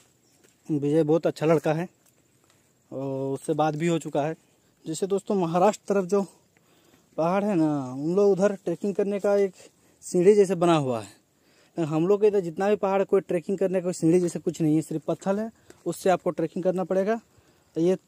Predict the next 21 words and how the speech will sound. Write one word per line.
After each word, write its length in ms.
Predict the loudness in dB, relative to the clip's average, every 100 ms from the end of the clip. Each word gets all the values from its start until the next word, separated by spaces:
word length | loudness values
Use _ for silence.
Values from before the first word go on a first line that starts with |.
| _ -4
ज़्यादा 240 | 0 2
risk 240 | 2 0
होता 180 | -6 -8
है। 180 | -10 -16 _ _ _ _ _ _ _ _ _ -20 -20 -20 -20 _ _ _ -16
उधर 340 | -4 0 2
मज़ा 260 | 2 4 4
आता 220 | 4 0
है 100 | -4
दोस्तों। 260 | -6 -8 -10 -10 -8
वहाँ 200 | -4 -2
पे 160 | 0 0
मैं 360 | 2 0 -2 -8 _ _ _ -4
trekking 260 | 0 0 0
किया 160 | 0 -2
था, 140 | -6 -6
ब्रह्मगिरी 420 | -2 2 2 2 2
पर्वत 280 | 4 2 0 _ _ -20 -20 -8
जो 100 | -2
नासिक 360 | -2 -2 -4 -2
में 140 | -2 0
है, 160 | -4